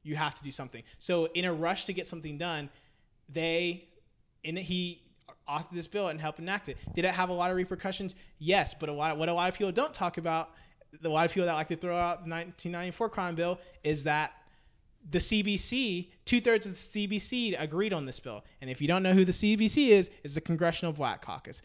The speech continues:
So basically what you're saying, what people are telling me is that, so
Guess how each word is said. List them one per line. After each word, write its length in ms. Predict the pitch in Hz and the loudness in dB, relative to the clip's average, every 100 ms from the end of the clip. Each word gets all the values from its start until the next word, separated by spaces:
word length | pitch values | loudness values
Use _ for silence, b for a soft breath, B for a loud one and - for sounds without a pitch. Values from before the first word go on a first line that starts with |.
| B | B
So 120 | - 180 | -4 4
basically 340 | 240 277 240 | 4 4 2
what 180 | 214 202 | 2 2
you're 80 | 185 | 0
saying, 360 | 208 196 175 | 0 0 0
what 140 | 175 175 | -2 0
people 220 | 196 180 | 0 0
are 80 | 170 | 0
telling 320 | 185 180 160 | -2 -4 -4
me 180 | 143 139 B - | -6 -8 B -6
is 120 | 143 | -2
that, 280 | 147 135 - _ _ _ _ _ _ _ _ _ | -2 -4 -8 _ _ _ _ _ _ _ _ _
so 420 | - - 202 175 | -4 2 4 4